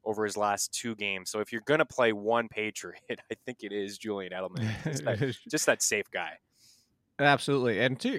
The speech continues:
Speaker 2: to your point, to go back to what you're saying, Joe, over the last four weeks, Cortland Sutton inside the top ten on yards
Speaker 1: Yeah.
Speaker 2: per route
Speaker 1: Wide
Speaker 2: run.
Speaker 1: receiver
Speaker 2: So he's
Speaker 1: one
Speaker 2: got,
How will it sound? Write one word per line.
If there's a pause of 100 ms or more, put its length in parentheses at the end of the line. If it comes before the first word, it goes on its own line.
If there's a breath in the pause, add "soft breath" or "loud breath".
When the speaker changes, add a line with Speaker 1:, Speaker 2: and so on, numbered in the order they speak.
(120)
Speaker 2:
to
your
point,
to
go
back
to
what
you're
saying,
Joe,
over
the
last
four
weeks,
Cortland
Sutton
inside
the
top
ten (140)
on
yards
Speaker 1:
Yeah.
Speaker 2:
per
route
Speaker 1:
Wide
Speaker 2:
run.
Speaker 1:
receiver
Speaker 2:
So
he's
Speaker 1:
one
Speaker 2:
got,